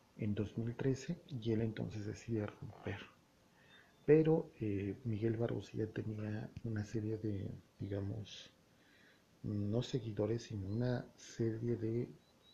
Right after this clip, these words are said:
eh, personajes o de funcionarios, eh, públicos, como senadores, presidentes municipales, que lo siguieron.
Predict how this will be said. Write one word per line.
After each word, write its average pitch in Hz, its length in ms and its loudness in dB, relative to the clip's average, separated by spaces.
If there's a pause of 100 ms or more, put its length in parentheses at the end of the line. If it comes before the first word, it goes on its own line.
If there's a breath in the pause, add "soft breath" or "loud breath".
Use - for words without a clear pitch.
(140)
eh, 101 640 -2
personajes 110 960 -2 (480 loud breath)
o 113 100 6
de 107 100 4
funcionarios, 107 760 -2 (460)
eh, 101 240 -6
públicos, 120 580 0
como 156 240 2
senadores, 107 760 -2
presidentes - 440 -4
municipales, 107 760 -4 (400 loud breath)
que 104 100 -4
lo 95 140 -4
siguieron. 104 500 2